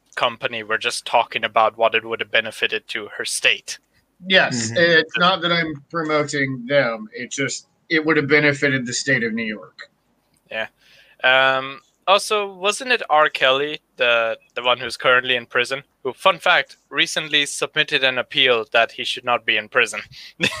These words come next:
Speaker 1: But wasn't it R. Kelly who has, like, multiple university degrees,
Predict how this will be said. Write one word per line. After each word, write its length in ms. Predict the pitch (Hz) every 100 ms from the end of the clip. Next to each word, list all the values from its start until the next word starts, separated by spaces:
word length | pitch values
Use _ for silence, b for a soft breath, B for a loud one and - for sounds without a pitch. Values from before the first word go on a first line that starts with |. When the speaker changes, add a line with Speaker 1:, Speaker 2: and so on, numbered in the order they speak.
| - - - _ _ _ _ _ _ _ _ _ _ B B B
Speaker 1:
But 300 | 151 151 -
wasn't 260 | 165 196 233
it 100 | 208
R. 160 | 175 175
Kelly 360 | 156 156 165
who 120 | 151
has, 200 | 135 131
like, 220 | 139 131 - _ _
multiple 720 | 120 117 123 127 139 135 127
university 500 | 127 123 120 - 139
degrees, 600 | 131 123 131 131 139 -